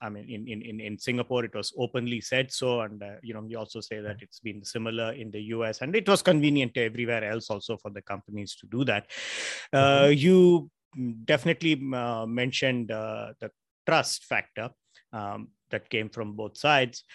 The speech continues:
Speaker 1: Uh, but other than that, um, how did team managers as well as team members, like, learn to adopt with the working, you know, in, in with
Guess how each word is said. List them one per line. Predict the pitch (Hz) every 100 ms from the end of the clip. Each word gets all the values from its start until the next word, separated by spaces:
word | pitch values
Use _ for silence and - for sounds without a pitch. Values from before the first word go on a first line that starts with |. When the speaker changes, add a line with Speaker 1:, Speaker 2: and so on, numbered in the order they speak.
| - 123
Speaker 1:
Uh, | 110 110 110 113 127 - _
but | 175 -
other | 180 233
than | 240 208
that, | 175 180 185 - -
um, | 139 135 135 135 139 131
how | 160 175
did | 180 135
team | 165 165
managers | 160 147 147 147 131 143 143 143 139 147
as | 143 170 170
well | 180
as | 160 -
team | - 151 139
members, | 131 131 131 120 110 -
like, | 127 113 - 135
learn | 135 156 165 139
to | 160 120
adopt | 120 139 143 139 _
with | 123 120 113 _ 120
the | 113
working, | 127 131 139 127 120 117
you | 123 117
know, |
in, | 131 113 120
in | 110 127
with | 113